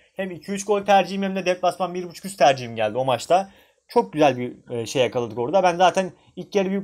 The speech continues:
ilk yarı golüne de girdim canlıdan. Her iki gruba da attım. Vesaire vesaire. Şimdi sekiz sıfırlık bir galibiyet aldı fakat inanılmaz bir kalite farkı vardı. İlk maçta bir sıfır yenilse bile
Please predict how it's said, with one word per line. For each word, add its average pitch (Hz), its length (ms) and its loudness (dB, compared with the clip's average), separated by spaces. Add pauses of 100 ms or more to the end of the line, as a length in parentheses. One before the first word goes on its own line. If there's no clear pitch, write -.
(140)
ilk 185 200 -8
yarı 190 140 2
golüne 180 320 0
de 175 60 0
girdim 117 300 -6
canlıdan. 123 380 0
Her 180 100 -4
iki 151 120 -4
gruba 143 320 0
da 135 60 4
attım. 196 360 -2 (640)
Vesaire 208 440 4
vesaire. 185 520 2 (920)
Şimdi 160 180 -8
sekiz 214 340 2
sıfırlık 247 360 2
bir 220 80 -4
galibiyet 240 600 6 (120)
aldı 254 400 8
fakat 277 400 6
inanılmaz 247 460 2
bir 226 80 -6
kalite 196 280 2
farkı - 320 2
vardı. 147 280 4
İlk 220 240 -2
maçta 226 340 0
bir 233 80 -2
sıfır 220 280 -2
yenilse 202 440 4
bile 151 260 4